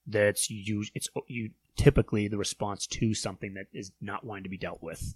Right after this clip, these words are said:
And it's a lot <laughs> easier to get high and forget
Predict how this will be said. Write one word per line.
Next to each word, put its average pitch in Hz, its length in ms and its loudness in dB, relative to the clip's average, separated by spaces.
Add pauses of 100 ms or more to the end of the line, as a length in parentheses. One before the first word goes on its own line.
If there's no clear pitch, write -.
(140)
And 101 520 -2
it's 113 140 -6
a 98 60 -4
lot 92 280 -4
<laughs> - 0 -
easier 98 460 -2 (300)
to 113 80 -2
get 110 160 0
high 107 560 2
and 107 120 -4
forget 107 460 0